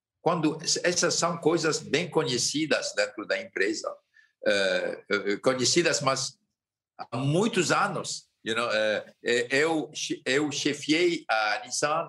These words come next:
entre mil novecentos e noventa e nove até dois mil e dezessete. Então, você descobre em dois mil e dezoito que tive abuso de avião, ou de,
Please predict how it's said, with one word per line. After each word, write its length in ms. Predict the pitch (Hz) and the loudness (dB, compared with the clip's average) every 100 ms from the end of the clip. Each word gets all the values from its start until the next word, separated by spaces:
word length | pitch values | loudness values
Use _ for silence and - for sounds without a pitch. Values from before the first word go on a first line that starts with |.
| - | -4
entre 280 | 127 120 113 | -6 -2 -4
mil 220 | 123 139 | -2 -2
novecentos 500 | 131 127 - 123 - | -2 -2 -2 -4 -4
e 60 | 110 | -2
noventa 380 | 104 110 - 104 | -2 -2 0 0
e 40 | |
nove 380 | 135 147 123 - | 0 -2 -2 -2
até 240 | 113 - | -2 -2
dois 460 | 104 117 143 131 113 | -2 0 0 0 -6
mil 280 | 131 151 139 - | -4 -4 -4 -4
e 100 | 208 196 | -4 0
dezessete. 1040 | 127 214 180 - - - - - - - _ _ _ - - _ - | 0 2 2 2 0 0 0 -2 -6 -6 _ _ _ -20 -20 _ -6
Então, 260 | 139 156 156 | 0 0 2
você 260 | 185 214 | 2 2
descobre 920 | 165 139 - - 220 311 220 90 - _ _ _ - | 2 0 0 0 0 0 -2 -4 -6 _ _ _ -6
em 200 | 127 110 | -4 2
dois 340 | 139 190 160 | 4 4 0
mil 200 | 151 175 | 0 -2
e 60 | 156 | -2
dezoito 1040 | 113 139 127 - 120 170 294 - - - _ _ _ - | -4 -2 0 0 2 4 2 -2 -6 -6 _ _ _ -4
que 360 | 160 147 139 143 | 2 2 0 0
tive 360 | 160 170 156 - | 0 2 0 0
abuso 1000 | 104 101 90 107 180 285 - 92 76 - _ _ | -2 -4 -4 0 2 2 2 -2 -2 -10 _ _
de 640 | 101 101 131 113 101 76 - _ _ _ _ - | -6 0 2 2 0 -4 -12 _ _ _ _ -2
avião, 800 | 135 110 - 143 165 160 147 127 | -2 0 0 2 2 0 -2 -8
ou 480 | 107 107 117 107 107 | -12 -10 -8 -6 -8
de, 340 | 107 117 98 | -2 -2 -2